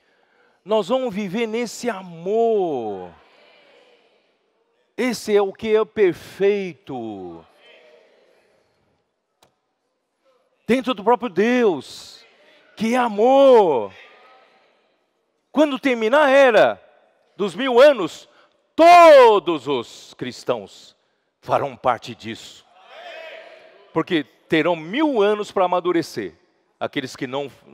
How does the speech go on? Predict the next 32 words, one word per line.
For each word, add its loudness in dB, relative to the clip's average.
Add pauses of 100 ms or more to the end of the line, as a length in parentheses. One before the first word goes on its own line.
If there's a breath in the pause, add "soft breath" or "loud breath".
(120)
vencerem. -12 (400 soft breath)
Terão -4
mil -6
anos -8
no -10 (240)
choro -6 (220 soft breath)
e -8
ranger -10
de -18
dentes, -18 (340)
se -8
arrependendo. -10 (160 loud breath)
"Se -12
eu -10
soubesse -14
que -8
era -4
tudo -14
isso, -18 (220 loud breath)
eu -6
teria -8
pago -10
mais -10
preço." -10 (1600)
E -6
essa -6
manhã -10
você -14
sabe -12
que -12
é -8
isso. -20